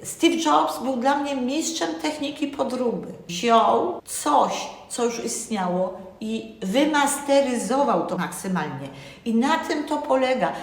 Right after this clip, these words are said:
I ludzie mu zarzucają, a moim zdaniem to jest wielki kreator, ponieważ nie ma powodu, ani nie ma sensu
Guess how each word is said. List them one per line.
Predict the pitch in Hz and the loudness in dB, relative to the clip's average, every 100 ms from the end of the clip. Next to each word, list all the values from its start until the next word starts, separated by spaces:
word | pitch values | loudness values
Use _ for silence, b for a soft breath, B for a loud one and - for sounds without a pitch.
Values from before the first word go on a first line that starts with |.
| - | -2
I | 220 | 0
ludzie | 240 240 | 0 0
mu | 247 233 | 2 2
zarzucają, | 233 233 226 - 214 214 214 | 2 0 -2 0 0 0 0
a | |
moim | 226 233 240 | 2 4 4
zdaniem | 240 247 | 2 2
to | 240 | 0
jest | 262 196 180 | 0 0 -2
wielki | 196 269 277 - - | 2 4 4 0 -10
kreator, | - - 269 262 269 302 277 - B B | -12 -2 0 0 -4 -6 -6 -10 B B
ponieważ | - 233 247 254 - - - | 0 2 2 0 -2 -8 0
nie | 214 233 247 285 | 6 8 8 4
ma | 339 381 | 2 0
powodu, | 370 320 311 226 185 170 170 | 2 4 6 4 2 0 0
ani | 180 185 | 0 0
nie | 190 285 | 0 -2
ma | 294 | -4
sensu | - - 202 185 - 185 - | -6 -6 -4 -4 -6 -10 -10